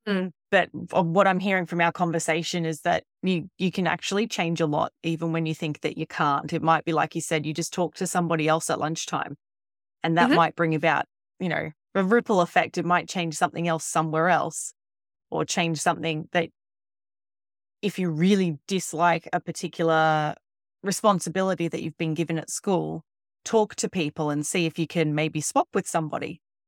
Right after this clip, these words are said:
Speaker 2: Maybe you really
Speaker 1: Mm.
Speaker 2: don't like being the behavior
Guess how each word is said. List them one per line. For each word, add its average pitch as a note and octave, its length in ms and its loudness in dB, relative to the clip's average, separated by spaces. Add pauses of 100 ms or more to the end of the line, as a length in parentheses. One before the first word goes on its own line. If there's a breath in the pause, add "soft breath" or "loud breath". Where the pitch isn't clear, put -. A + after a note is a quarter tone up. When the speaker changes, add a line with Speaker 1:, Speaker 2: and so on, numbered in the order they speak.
(160)
Speaker 2:
Maybe F#3 240 4
you C#4 100 6
really A3+ 200 6
Speaker 1:
Mm. G3 40 0
Speaker 2:
don't A3+ 200 4
like G3+ 260 4
being E3+ 200 0
the E3+ 100 -2
behavior E3 640 0